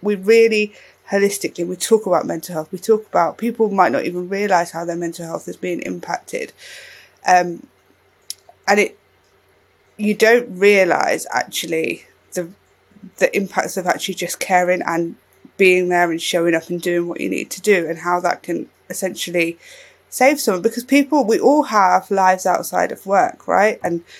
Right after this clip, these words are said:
when we are expecting people to show up in a way, or if people are not turning up for a call or whatever, we need to ask why rather than, um, because it's a really tough time right now. People are struggling. People can't pay their bills.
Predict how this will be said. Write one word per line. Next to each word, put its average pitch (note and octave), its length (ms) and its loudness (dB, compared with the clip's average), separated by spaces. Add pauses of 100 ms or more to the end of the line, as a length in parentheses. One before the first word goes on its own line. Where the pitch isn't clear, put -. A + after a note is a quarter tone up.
(260)
when G#3 340 0
we G#3+ 220 6
are G3 120 6
expecting - 480 -2
people F#3+ 280 -4
to G3+ 120 -8
show F#3+ 200 0
up F3+ 180 0
in F3+ 80 -2
a F3 80 -2
way, F#3+ 320 0
or D#3 140 2
if D#3 120 -10
people G#3+ 300 0
are F#3 160 2 (760)
not G#3 200 2
turning G#3+ 300 0
up - 140 -2
for G3 160 -4
a F#3 60 -4
call G3+ 540 -2
or F#3+ 60 2
whatever, F#3+ 280 4
we A3 80 2
need C4+ 200 6
to - 80 0
ask - 240 -4
why F#3+ 340 6
rather F3 420 4
than, F3 340 2 (540)
um, F3 280 2
because - 640 -2 (400)
it's G#3+ 200 4
a A3 60 6
really A#3 300 4
tough - 300 -8
time G3+ 260 0
right F3 120 -2
now. E3 100 0
People G3+ 300 -4
are F3+ 40 -6
struggling. F3+ 540 0 (380)
People G3+ 260 -2
can't - 240 0
pay E3+ 140 -4
their E3 120 -4
bills. F3 480 4